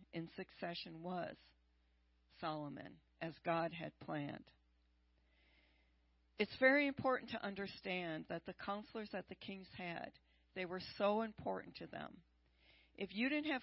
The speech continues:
counselors and advisors, you felt like perhaps your kingdom would be overthrown. Even Nero,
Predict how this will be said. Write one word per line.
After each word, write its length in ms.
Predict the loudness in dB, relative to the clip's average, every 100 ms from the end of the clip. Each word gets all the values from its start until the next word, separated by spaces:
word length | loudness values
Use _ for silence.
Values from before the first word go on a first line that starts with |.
| -2
counselors 520 | -2 0 -2 -4 -4 -4
and 100 | -4
advisors, 760 | -4 -2 -2 -2 -4 -6 -8 -10 -18 _ _ _ -20 -6
you 120 | -6 0
felt 200 | 2 2
like 200 | 2 -2 -2
perhaps 520 | -4 -2 -2 -4 -6
your 120 | -10 -10 -10
kingdom 320 | -8 -6 -6
would 160 | -8
be 160 | -8 -8
overthrown. 720 | -8 -8 -10 -8 -4 -4 -6 -12 _ _ -20 -20 -16 -4
Even 460 | 0 2 2 0
Nero, 520 | 2 2 4 2 0